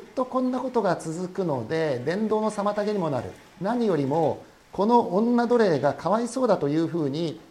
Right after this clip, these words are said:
パウロは感じたのではないかと思います。そして、えー、その女性から悪霊を追い出してあげたわけですね。次お願いします。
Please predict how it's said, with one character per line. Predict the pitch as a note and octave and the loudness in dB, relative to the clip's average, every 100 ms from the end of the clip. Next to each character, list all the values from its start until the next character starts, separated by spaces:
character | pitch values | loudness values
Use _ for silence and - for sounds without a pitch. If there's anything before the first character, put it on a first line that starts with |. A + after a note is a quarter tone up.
| - - | -8 0
パ | F#3 | 2
ウ | |
ロ | C#3+ C3+ | 2 2
は | E3 D#3 - - | 2 0 -4 -4
感 | G3+ G3+ | -4 -2
じ | G#3 | -4
た | |
の | G3+ E3+ | -2 0
で | |
は | D#3 C#3+ | 0 -2
な | C#3+ | -4
い | |
か | C#3+ | -4
と | C#3 F#3 D#3+ - | -2 0 -2 -4
思 | B2+ B2 | -4 -4
い | |
ま | A#2 A2 | -6 -10
す。 | - - - _ - - - | -14 -20 -20 _ -20 -20 -16
そ | - F#3+ | -6 -6
し | - | -2
て、 | A3 A3 D3+ - - - - _ - - | 2 2 2 -2 -18 -20 -20 _ -20 -8
え | C3+ | -6
ー、 | |
そ | B2+ D#3 | -4 -2
の | D#3 | 0
女 | D3+ | -2
性 | D3 D3 B2+ | -2 -2 -2
か | A#2+ C3+ | -2 0
ら | E3 D#3 - - | 0 0 -4 -4
悪 | C#3+ C#3+ E3 | -2 0 2
霊 | D3+ C#3+ | 4 4
を | D3 F3 - | 4 2 0
追 | - D#3 | 0 2
い | |
出 | E3 | 2
し | E3 | -2
て | - F3 E3+ - | 0 0 0 -2
あ | D3 | -4
げ | D#3+ | -2
た | C3 | -4
わ | F#2+ | -6
け | F#2 | -12
で | F#2 | -16
す | - | -12
ね。 | D#3+ E3 B2+ F2+ - - - _ _ - | -8 -6 -6 -8 -16 -20 -20 _ _ -16
次 | - A3 | -6 -4
お | F3+ | -2
願 | B2+ | -2
い | G#2 | -6
し | - | -10
ま | E2+ | -16
す。 | - | -18